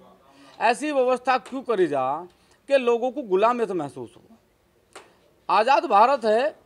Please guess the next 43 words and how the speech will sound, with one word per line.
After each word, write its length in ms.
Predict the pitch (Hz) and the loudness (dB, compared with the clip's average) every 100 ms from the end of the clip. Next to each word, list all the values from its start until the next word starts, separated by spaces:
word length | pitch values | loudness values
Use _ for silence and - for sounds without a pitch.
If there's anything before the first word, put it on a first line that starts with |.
| _ _ _ - - - | _ _ _ -20 -8 0
सब 260 | 262 285 | 0 2
गांव, 480 | 233 233 240 262 330 _ _ _ _ - | 2 2 2 0 -6 _ _ _ _ -8
सब 220 | 262 269 269 | -4 -4 -6
समाज 680 | - - 220 208 202 214 240 - - - | -12 -6 -2 0 2 0 -2 -10 -18 -2
आपस 280 | 214 233 262 | 0 2 0
में 140 | 269 | -2
एक 260 | 240 240 269 | 2 4 4
साथ 280 | - 254 254 | 2 0 0
रहने 320 | 220 185 220 | -2 0 -2
की 120 | 247 | -6
कोशिश 380 | - 220 226 285 | -6 -4 -2 -4
करे। 380 | 233 180 131 104 _ _ _ _ _ _ 151 | 0 0 -2 -8 _ _ _ _ _ _ -4
हमारा 340 | 196 254 294 | 2 2 2
सवाल 300 | 254 262 277 | 2 2 2
ये, 80 | 294 | 0
जो 120 | 285 | -4
स-, 280 | 254 226 170 | -6 -8 -2
सरकार 400 | 202 185 233 262 | -2 0 0 0
गांव 300 | 202 220 262 | 2 2 2
में 100 | 254 | 2
आरक्षण 420 | 226 233 285 285 | 2 0 -2 2
लागू 280 | 254 214 226 | 2 2 -2
करे 300 | 190 160 165 | 0 0 -2
कि 140 | 220 | -2
भाई, 140 | 220 226 | -2 0
ये 140 | 208 | 2
एससी 280 | 196 202 247 | 0 -2 -4
वर्ग 200 | 220 202 | -4 -4
में 140 | 202 | -6
चला 220 | 180 170 | -4 -4
गया, 160 | 156 170 | -2 -2
ये 160 | 202 214 | -2 -2
ओबीसी 360 | 202 240 196 | -4 -6 -8
वर्ग 200 | 208 190 | -8 -6
में 140 | 185 170 | -6 -6
चला 220 | 165 160 | -6 -4
गया, 140 | 175 | -4
ये 140 | 208 226 | -4 -4
सामान्य 400 | 208 226 247 226 | -6 -6 -4 -2
वर्ग 200 | 190 151 | -4 -4
में 140 | 143 | -10
चला 220 | 127 117 | -12 -14
गया, 240 | 110 113 | -14 -18